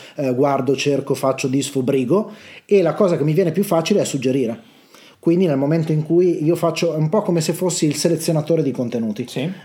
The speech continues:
Speaker 1: Eh, esiste proprio una tecnica specifica, un, ehm, nel, nel, in quello che è il mare massimo magno
Speaker 2: Sì.
Speaker 1: del web marketing,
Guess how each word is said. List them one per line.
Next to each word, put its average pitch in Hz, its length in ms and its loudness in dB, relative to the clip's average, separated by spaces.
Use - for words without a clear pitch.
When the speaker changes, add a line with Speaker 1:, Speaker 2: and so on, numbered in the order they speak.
Speaker 1:
Eh, 127 540 0
esiste 143 420 0
proprio 147 240 0
una 127 140 0
tecnica 135 400 -2
specifica, 127 720 -4
un, 113 280 -2
ehm, 107 840 -4
nel, 120 220 -4
nel, 120 260 -4
in 123 260 -6
quello 147 360 0
che 139 140 -2
è 131 40 0
il 127 140 0
mare 135 320 0
massimo 127 520 -4
magno 127 280 -2
Speaker 2:
Sì. 120 60 -4
Speaker 1:
del 117 100 -4
web 143 220 0
marketing, 143 560 -2